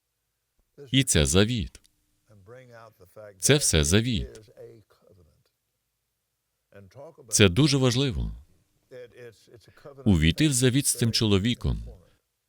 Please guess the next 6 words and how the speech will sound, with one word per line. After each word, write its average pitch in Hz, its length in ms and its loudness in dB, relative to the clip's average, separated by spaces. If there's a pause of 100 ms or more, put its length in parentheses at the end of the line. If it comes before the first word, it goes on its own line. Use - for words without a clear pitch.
(1600)
Увійти 95 400 4
в 143 40 -2
завіт 120 340 2
з - 60 -2
цією 78 320 -2
жінкою. 90 520 -2